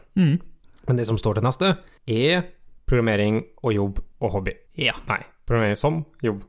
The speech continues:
Speaker 2: og hobby.
Speaker 1: Ja.
Speaker 2: Det å ha den, eh, begge, begge, eh,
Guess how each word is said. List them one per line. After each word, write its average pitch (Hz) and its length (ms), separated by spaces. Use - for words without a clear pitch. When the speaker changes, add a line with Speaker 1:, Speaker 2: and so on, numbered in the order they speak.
Speaker 2:
og 98 120
hobby. 92 160
Speaker 1:
Ja. - 80
Speaker 2:
Det 123 120
å 113 100
ha 110 140
den, 107 280
eh, 107 340
begge, 110 580
begge, 98 580
eh, 95 400